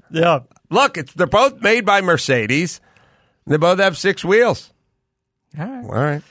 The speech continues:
Speaker 2: What
Speaker 1: I'm
Speaker 2: do
Speaker 1: gonna
Speaker 2: you
Speaker 1: tell
Speaker 2: got?
Speaker 1: you guys about Wrangler. It's Mark Warman's favorite pair of <laughs> jeans. If you
Speaker 2: Yeah.
Speaker 1: heard, you listen this week, he'll tell you all about it.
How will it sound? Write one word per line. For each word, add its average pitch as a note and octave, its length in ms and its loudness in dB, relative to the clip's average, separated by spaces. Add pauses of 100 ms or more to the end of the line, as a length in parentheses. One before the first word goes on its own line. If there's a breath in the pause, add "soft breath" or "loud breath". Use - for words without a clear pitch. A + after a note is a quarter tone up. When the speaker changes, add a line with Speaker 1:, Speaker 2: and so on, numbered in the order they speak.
(180)
Speaker 2:
What G#2+ 100 -6
Speaker 1:
I'm C#3 40 0
Speaker 2:
do D#3 40 2
Speaker 1:
gonna - 20 -
Speaker 2:
you D#3+ 60 -2
Speaker 1:
tell F3 100 0
Speaker 2:
got? D#3+ 40 2
Speaker 1:
you D#3 40 -4
guys C#3+ 200 0
about B2 220 0
Wrangler. A#2+ 320 -2
It's G#2 140 -10
Mark B2 240 -2
Warman's B2+ 420 -2
favorite C#3 300 -2
pair D#3+ 200 0
of E3 180 -4
<laughs> - 0 -
jeans. C#3 580 -2
If A#2+ 100 -12
you F#2+ 60 -8
Speaker 2:
Yeah. D#3 360 0
Speaker 1:
heard, C4+ 280 -10
you G3 100 0
listen G#3+ 300 0
this F3 180 0
week, D#3 160 -2
he'll B2+ 120 -2
tell C3 200 0
you B2+ 80 0
all A2+ 100 2
about A2 260 0
it. A2 180 -4